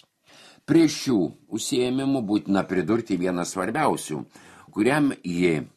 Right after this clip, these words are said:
gailisi randanti mažiau laiko, negu norėtų. Tai savanorystės pamokos gruodžio pradžioje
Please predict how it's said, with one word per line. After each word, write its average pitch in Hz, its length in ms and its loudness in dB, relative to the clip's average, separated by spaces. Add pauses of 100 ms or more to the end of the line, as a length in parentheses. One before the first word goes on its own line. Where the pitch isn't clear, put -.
(140)
gailisi 101 840 0
randanti 92 640 0
mažiau 92 400 0
laiko, 135 480 -4 (220)
negu 90 340 -2
norėtų. 65 460 -8 (580)
Tai 127 160 6 (240)
savanorystės 104 960 0
pamokos 127 720 -4 (220)
gruodžio 101 440 2
pradžioje 82 640 -2